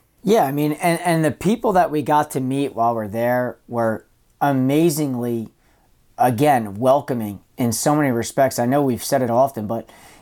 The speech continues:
even, you know, more or less random people to us that we've never met, that were open arms,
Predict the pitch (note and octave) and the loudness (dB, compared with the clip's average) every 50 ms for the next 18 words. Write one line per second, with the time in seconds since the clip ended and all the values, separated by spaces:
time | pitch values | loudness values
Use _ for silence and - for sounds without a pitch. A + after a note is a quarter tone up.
0 | _ _ - E3+ F#3 F3+ F#3+ E3+ C#3+ A2+ - _ _ - G#2+ F#2 D#2+ - _ _ | _ _ 2 2 2 2 0 -2 -2 -4 -8 _ _ -20 -20 -20 -20 -20 _ _
1 | - D3+ C3+ B2 A#2 A#2+ B2 - _ _ _ _ F3 F3 G3 G3 F3 D#3 D3+ D3 | -2 0 0 2 2 0 -2 -4 _ _ _ _ 2 4 4 4 2 2 0 -2
2 | C#3 - B2+ C#3 D3 D#3+ E3+ E3 C#3 - - C#3+ E3 E3+ - D#3 C#3 C3 - C3 | -2 -2 -2 -2 0 2 2 0 0 0 2 2 2 2 2 -2 -2 0 -2 0
3 | - B2 C#3 D3 D3 - C#3 A#2+ B2+ D3 D3+ C3 C3+ C#3+ C#3+ B2 C3+ B2+ A#2+ B2+ | 2 2 2 2 2 0 -2 -2 0 0 0 0 0 -2 0 0 0 -2 0 2
4 | D3 F3 E3+ - - A#2 A2 A#2+ A#2+ A#2+ A2+ - _ - D#3+ D#3 - D#3+ B2+ F#2 | 2 2 2 0 -4 -6 -6 -4 -4 -6 -6 -8 _ -4 -4 -2 0 -2 -2 0
5 | F#2+ B2 C3 C#3 C#3+ C#3+ C#3+ B2+ - | 0 2 2 2 0 -2 -4 -6 -10